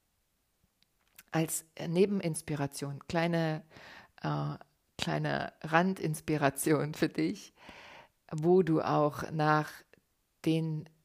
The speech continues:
Bedürfnissen in dir suchen könntest, die die größte Glückswirkung, das größte Glückspotenzial für dein ganzes Leben haben können. Deshalb ist für mich der Körper immer an erster Stelle.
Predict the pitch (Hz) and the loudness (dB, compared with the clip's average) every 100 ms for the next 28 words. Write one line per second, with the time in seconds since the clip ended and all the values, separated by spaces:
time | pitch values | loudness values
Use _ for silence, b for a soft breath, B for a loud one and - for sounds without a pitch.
0 | _ 151 160 170 - 151 147 - 156 147 | _ 0 2 2 0 -4 -6 -4 -4 -2
1 | 147 147 165 160 147 - _ - 185 208 | -2 -2 -4 -4 -10 -10 _ 0 0 2
2 | 160 185 - - _ B B B B B | -2 -2 -4 -14 _ B B B B B
3 | B - 160 156 160 165 151 165 175 - | B -4 2 2 2 -2 -2 0 0 0
4 | 170 180 - - - 117 151 147 147 151 | -4 -4 -6 -10 -8 -8 -4 -2 -2 -4
5 | 143 - 160 160 156 160 165 - - 151 | -8 -6 -4 -4 -6 -6 -8 -10 -10 -6
6 | 147 143 147 147 143 - _ _ _ _ | -6 -4 -4 -2 -2 -4 _ _ _ _
7 | _ - - 151 139 139 135 123 - 156 | _ -10 0 0 0 -4 -6 -10 -4 -2
8 | 151 - - 151 175 156 135 127 131 - | -2 -6 -4 0 0 0 -6 -6 -6 -12
9 | - - 147 143 180 _ _ _ _ _ | -14 -4 -2 -4 -16 _ _ _ _ _
10 | _ _ _ _ B B B B B 160 | _ _ _ _ B B B B B 0
11 | 165 165 - 156 - 156 160 160 - 156 | 2 2 0 -6 -2 -2 -2 -4 -4 -8
12 | - 160 156 160 - 165 170 156 160 - | -4 -6 -4 -6 -6 -6 -4 -4 -8 -6
13 | 160 160 151 156 151 147 151 165 190 | -6 -6 -10 -8 -4 -2 0 -2 -6